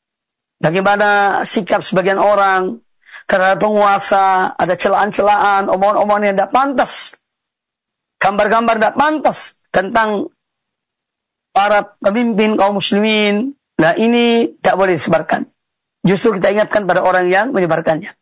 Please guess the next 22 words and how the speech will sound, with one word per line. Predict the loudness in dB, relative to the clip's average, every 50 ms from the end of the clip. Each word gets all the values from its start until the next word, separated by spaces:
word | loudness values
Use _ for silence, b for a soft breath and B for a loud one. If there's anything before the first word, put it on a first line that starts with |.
| _ _ _ _ _ _ _ _ _ _ _ _ _ _ -6
"Kamu | -2 0 0 0 0 0
telah | 0 0 0
menyebarkan | 0 0 0 0 2 0 0 0
sesuatu | 0 -2 -2 0 2 2 2
yang | 2 0 -2 -4 -8 -14 _ _ _ _ -4
tidak | -2 -2 -2 -2 -2
sepatutnya | -2 -2 -2 -2 -2 -4 -6 -4 -4 -6 -6 -6 _ _ _ _ _ _ _ _ _ _
untuk | -4 -2 -2 0 -2
disebarkan." | -2 -4 -4 -6 -6 -4 -4 -6 -8 -8 _ _ _ _ _ _ _ _ _ _ _ _ _ _ _ _ _ _ _ _
Dan | -4 -2 0 0
ini | 2
hukumnya | 2 0 2 0 0 2 2 2
adalah | 2 2 2 2 2 2 0 -2 -6 -14 _ _ _ _ _ _ _ _ _ -4 -2
haram | 0 0 2 2 0 0 -2 -4
kita | -4 -2 -2 0
menyebarkannya. | 0 0 0 0 -2 -2 -4 -6 -6 -8 -14 -18 _ _ _ _ _ _ _ _ _ _ _ -6
Kita | -2 0 2
ingatkan | 2 2 2 2 0 0 0 -2 -2 _ _ _ _ _
dengan | -2 -2 0 0 2
cara | 0 2 2 4
yang | 4 2 2 0 -4 -8 -12 _ _ _
baik. | 0 0 0 0 -2 -8